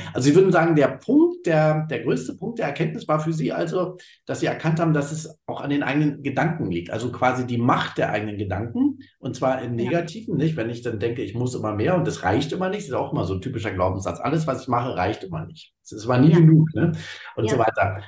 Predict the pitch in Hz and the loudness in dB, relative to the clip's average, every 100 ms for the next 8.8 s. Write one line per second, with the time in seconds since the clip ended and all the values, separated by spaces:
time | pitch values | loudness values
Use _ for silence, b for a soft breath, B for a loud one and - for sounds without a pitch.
0 | _ 110 143 160 170 156 160 160 151 131 | _ 2 4 6 6 8 8 8 6 0
1 | 110 131 95 92 90 82 104 123 131 151 | -2 -2 2 2 2 -2 -2 -4 -4 -4
2 | 123 131 117 131 104 82 98 95 87 82 | -2 0 0 0 -4 -6 -6 -6 -6 -8
3 | 80 B B B - 131 160 214 226 - | -10 B B B 0 4 6 4 2 -8
4 | - 127 127 139 147 127 151 - - 156 | -12 -6 -4 0 2 4 4 2 -2 2
5 | 170 - 104 85 - 110 101 110 101 92 | 2 0 -4 -8 -8 -10 -8 -6 -4 -6
6 | 98 87 87 110 131 160 151 151 143 143 | -6 -4 -4 -2 2 2 2 2 0 -2
7 | 139 131 156 165 143 131 - 139 90 90 | -4 -4 -2 -2 -2 -2 -4 -2 -2 -4
8 | 98 - 120 - 165 - - | -8 -8 -8 -8 -8 -8 -8